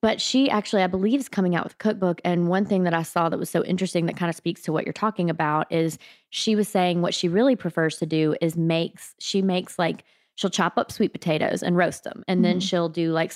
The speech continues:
Speaker 1: a chicken, and then she'll do, like, some, I don't know, barramundi or something. And then she'll do, you know, d-, all sorts of different veggies. And then she puts them in different containers in the fridge.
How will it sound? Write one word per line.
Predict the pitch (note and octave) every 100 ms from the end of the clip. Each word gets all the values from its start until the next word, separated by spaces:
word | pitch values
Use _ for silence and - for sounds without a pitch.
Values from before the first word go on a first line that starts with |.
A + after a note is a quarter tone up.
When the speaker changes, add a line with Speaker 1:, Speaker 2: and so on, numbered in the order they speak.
| -
Speaker 1:
a |
chicken, | - A#3 - E3 E3+
and | F3 F3+
then | F3
she'll | F3 F3
do, | E3 E3 D#3+
like, | D#3+ -
some, | E3+ D#3+ - -
I | E3
don't | E3+
know, |
barramundi | E3 E3+ F3 F3 E3 F3+
or | F3
something. | E3+ F3
And | E3+
then | E3+
she'll | E3 E3+
do, | E3+ E3+ E3+ -
you | A3 G3+
know, | E3 D#3
d-, | - F3+ -
all | A3+
sorts | A3 A3 G3+
of |
different | F3 F3+ E3
veggies. | D#3+ F3 G#3+
And | F#3
then | F3+
she | E3+
puts | A3 -
them | G3
in | F3
different | D#3+ D#3+ - -
containers | G#3+ A3+ A3+ A3
in |
the | A#3
fridge. | - A#3 A#3